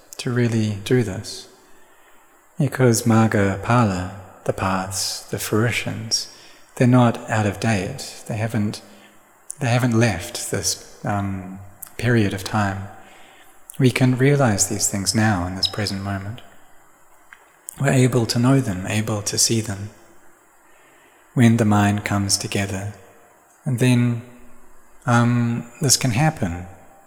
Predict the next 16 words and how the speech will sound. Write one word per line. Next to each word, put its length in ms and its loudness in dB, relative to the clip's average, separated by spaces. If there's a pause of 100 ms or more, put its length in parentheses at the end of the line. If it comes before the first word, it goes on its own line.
(680)
um, 380 0
without 380 0
difficulty. 680 -6 (920)
There's 200 0
no 140 4
more 180 4
chaos 540 -2
there 380 -6
within 280 -2
the 80 -8
mind. 380 -8 (1700)
But 840 2
if 340 2
we're 120 4
lacking 400 0
peace, 600 -2